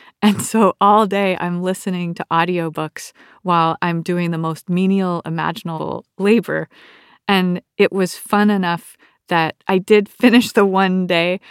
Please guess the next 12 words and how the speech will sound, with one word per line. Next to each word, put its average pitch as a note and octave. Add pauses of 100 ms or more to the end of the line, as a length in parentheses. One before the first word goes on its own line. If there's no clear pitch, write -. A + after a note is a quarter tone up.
(160)
but G3
then G3+
when F#3+
the F3+
manager E3+
told E3
me, E3 (180)
"Hey, A3+
in F#3+
just F#3+
three G#3+
months, G3